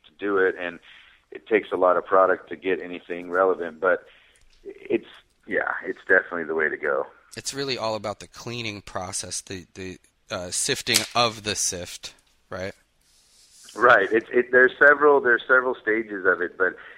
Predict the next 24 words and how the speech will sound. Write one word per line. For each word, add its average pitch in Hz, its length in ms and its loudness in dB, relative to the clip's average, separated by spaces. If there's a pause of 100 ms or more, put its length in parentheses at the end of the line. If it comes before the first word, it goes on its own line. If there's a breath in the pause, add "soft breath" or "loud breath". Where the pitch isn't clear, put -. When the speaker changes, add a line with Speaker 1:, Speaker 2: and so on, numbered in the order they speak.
(120)
Speaker 1:
it, 92 140 0
it's 98 200 -8
funny, 113 280 2
as 104 260 4
we 107 80 -6
get 95 340 -2
better 101 320 4
and 92 100 -4
better 92 380 6
at, 85 120 -2
at 85 240 0
the 87 60 -10
cleanup 95 380 -6
process, 85 420 -4 (100)
we 85 80 -16
find 90 400 -4
that, 80 160 -4 (680 soft breath)
uh, - 40 -20 (140)
you 107 100 -12
know, 87 120 -6
there's 87 200 -6 (160)
less - 100 -4 (100)
and 98 160 -6
less 101 260 4